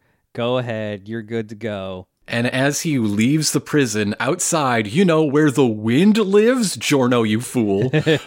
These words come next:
Speaker 2: it, it turns back into the, the lighter, and one of the petals turns back into the flame. Hooray.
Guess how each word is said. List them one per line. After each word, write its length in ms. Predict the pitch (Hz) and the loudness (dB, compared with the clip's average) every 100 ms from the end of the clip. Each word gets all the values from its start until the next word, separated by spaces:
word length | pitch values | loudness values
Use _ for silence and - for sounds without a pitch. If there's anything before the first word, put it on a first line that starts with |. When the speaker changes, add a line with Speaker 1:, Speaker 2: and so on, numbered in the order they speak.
| 151 - 156 127 151 | -2 2 2 0 0
Speaker 2:
it, 180 | 135 - | -2 -2
it 200 | 117 - | -4 -4
turns 440 | - 123 131 123 | -2 0 2 0
back 420 | 104 117 123 - | -2 -4 -4 -6
into 560 | 117 120 120 110 104 110 | -4 -4 0 0 2 0
the, 220 | 104 120 | 0 -2
the 200 | 135 120 | 0 -2
lighter, 460 | 117 123 147 98 87 | -2 -2 0 0 0
and 180 | 95 101 | 0 0
one 120 | 117 | 0
of 80 | 120 | -2
the 80 | |
petals 560 | 120 - 151 113 117 - | -6 -6 -2 0 0 -2
turns 260 | - 123 - | -4 -4 -4
back 260 | 92 95 | -6 -4
into 280 | 110 104 127 | -6 -2 -2
the 100 | 135 | -2
flame. 460 | - 147 147 104 - | -2 -2 0 0 -2
Hooray. 580 | 156 151 127 120 110 | 0 0 -2 -6 -8